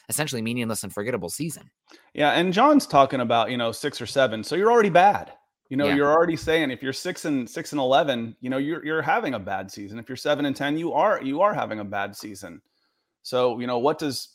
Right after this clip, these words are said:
Speaker 2: four and thirteen give you? You know, it's not like you've been enjoying most of the season anyway. Um, you know, <laughs> if you ended up finishing six and eleven, and the pain of all, it's like the last season, the last game against the Saints, your, your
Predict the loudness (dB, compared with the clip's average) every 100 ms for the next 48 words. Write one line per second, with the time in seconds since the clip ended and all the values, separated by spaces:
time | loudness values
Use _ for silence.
0 | _ _ _ _ _ 2 4 4 0 -2
1 | 0 -2 0 0 0 2 0 -2 -4 -2
2 | -2 -2 -2 -2 -4 -2 -2 -2 0 0
3 | 0 0 -2 -4 -8 -8 -6 -4 -4 0
4 | 0 0 -4 -6 -14 _ _ _ _ -2
5 | 0 0 -4 -8 -8 -6 -4 -4 -4 2
6 | 2 2 0 0 -2 -2 0 -2 0 -2
7 | -2 -4 -2 2 2 2 -4 -12 _ _
8 | _ _ _ -2 -2 -4 -6 -2 0 4
9 | 4 2 -2 -6 2 4 4 2 -2 0
10 | 0 6 6 6 0 -2 -2 -6 -10 -8
11 | -6 -6 -10 -16 _ _ _ _ _ _
12 | 0 2 0 -4 -2 -2